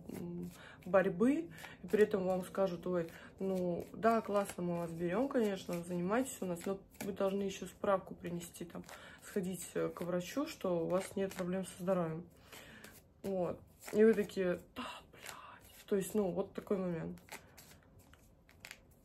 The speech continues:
Понимаете? То есть все у вас получится на этой неделе, но не,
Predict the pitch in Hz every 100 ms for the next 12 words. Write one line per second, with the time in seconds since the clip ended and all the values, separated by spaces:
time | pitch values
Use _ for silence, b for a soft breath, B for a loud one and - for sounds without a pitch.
0 | - - 190 190 214 220 - - - -
1 | - - - - - - - - - -
2 | - - B B B - 185 175 - 233
3 | 208 196 - - 202 339 - - 214 202
4 | 202 202 190 196 180 180 233 311 285 233
5 | 233 220 208 190